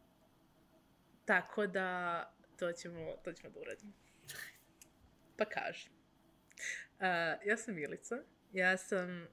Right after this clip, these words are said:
a, cis queer žena, a, ona njena zamenica, dok se setim što se govorimo. <laughs> Dugo nismo snimale. I,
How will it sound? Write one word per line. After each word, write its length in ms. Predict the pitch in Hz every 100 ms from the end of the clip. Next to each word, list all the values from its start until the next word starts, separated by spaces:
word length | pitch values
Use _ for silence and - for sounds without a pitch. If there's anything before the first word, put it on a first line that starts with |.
| -
a, 540 | - 175 165 165 165 160
cis 340 | - 220 - - -
queer 180 | 190
žena, 360 | 180 156 156 247 - _ _ - - - - - -
a, 720 | 180 175 170 170 165 160 156 - - - - - _ _ -
ona 160 | 190 185
njena 260 | 180 170
zamenica, 540 | 165 156 165 196 - 285 - - _ _
dok 200 | - -
se 100 | -
setim 320 | 190 190 185 175
što 140 | 180
se 140 | -
govorimo. 440 | 185 165 180 208 233 285 - 294 285 330 320 359
<laughs> 680 | - - 392 - 392 - 285 208
Dugo 200 | 180 185
nismo 280 | 208 247
snimale. 380 | 247 240 254 311 - - - - - 294 - - - - - - - - - - -
I, 140 | 277